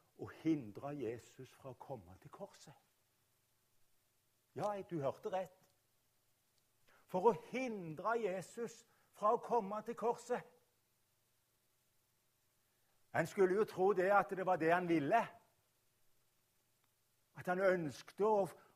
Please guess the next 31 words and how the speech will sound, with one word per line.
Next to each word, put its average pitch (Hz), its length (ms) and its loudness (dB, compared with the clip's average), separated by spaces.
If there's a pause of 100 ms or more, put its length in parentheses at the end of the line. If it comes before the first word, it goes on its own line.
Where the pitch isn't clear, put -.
(100)
oppnå 220 640 4
det 190 220 4
at, 202 260 6
eh, 208 140 -2 (260)
du, 160 60 0
hvis 185 240 0
jeg 175 140 -6
bare 185 360 6
får 202 280 0
Jesus 196 580 -4
hengt 190 320 -4
på 214 100 -4
korset 190 460 -6
så 214 120 -4
han 202 140 -4
dør, 202 280 2 (240)
så 196 300 4
er 214 40 6
jeg, 208 340 2 (600)
har 208 180 4
jeg 254 120 4
vunnet. 226 380 2 (2500)
Men 110 100 -8
vet 127 160 -8
du 147 80 -10
hva? 170 200 -10 (880)
Den 127 180 -6
vonde 139 300 -6
visste 151 380 -8
det, 165 240 -6 (520)
at 110 120 -6